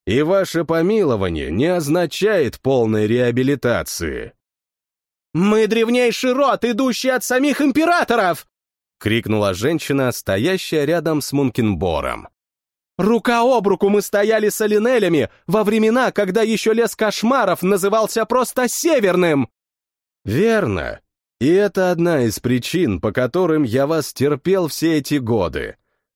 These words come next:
Но вы забываетесь, и это пора исправить.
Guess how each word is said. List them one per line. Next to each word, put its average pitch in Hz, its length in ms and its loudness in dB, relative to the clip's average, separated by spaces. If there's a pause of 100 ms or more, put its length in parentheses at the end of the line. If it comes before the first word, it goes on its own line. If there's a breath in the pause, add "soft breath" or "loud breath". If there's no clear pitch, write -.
Но 123 240 0
вы 165 220 0
забываетесь, 143 1160 -2 (160)
и 95 100 -2
это 120 380 0
пора 123 400 0
исправить. 92 880 -6